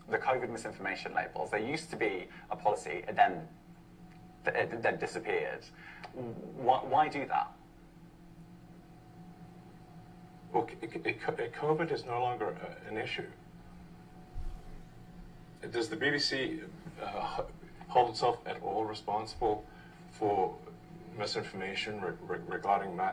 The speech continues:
Speaker 2: masking and, and side effects of vaccinations, and not reporting on that at all? And what about the fact that the B B C was put under pressure by the British government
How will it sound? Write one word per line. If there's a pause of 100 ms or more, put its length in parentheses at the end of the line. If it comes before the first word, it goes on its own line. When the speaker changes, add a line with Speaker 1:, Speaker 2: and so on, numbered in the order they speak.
(140)
Speaker 2:
masking
and, (160)
and (420)
side
effects
of
vaccinations, (1700)
and
not
reporting
on
that
at
all? (1600)
And
what
about
the
fact
that
the
B
B
C
was
put
under
pressure
by
the
British
government